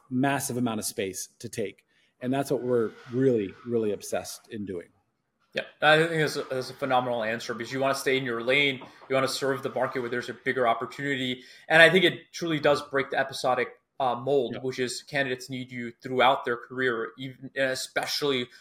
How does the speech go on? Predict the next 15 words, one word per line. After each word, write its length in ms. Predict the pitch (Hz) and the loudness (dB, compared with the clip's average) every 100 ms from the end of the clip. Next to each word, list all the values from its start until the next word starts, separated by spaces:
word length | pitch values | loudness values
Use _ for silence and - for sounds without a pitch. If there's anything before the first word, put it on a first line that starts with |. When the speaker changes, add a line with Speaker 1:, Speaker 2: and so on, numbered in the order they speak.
| _ | _
Speaker 2:
when 160 | 143 131 | -2 0
they're 100 | 127 | 0
working 300 | 123 127 127 | -2 -8 -10
for 120 | 123 | -8
an 60 | |
employer 400 | 117 - 131 120 | -8 -6 -2 2
as 140 | 120 113 | 0 -2
they're 120 | 117 | -6
working 320 | 117 117 120 | -6 -10 -14
to 100 | - | -10
get 180 | - 110 | -8 -8
the 60 | 117 | -8
next 340 | 117 - - - | -14 -14 -10 -4
raise, 260 | 117 113 | -2 -2
understanding 560 | 117 113 117 - 110 113 | -6 -12 -10 -6 -6 -6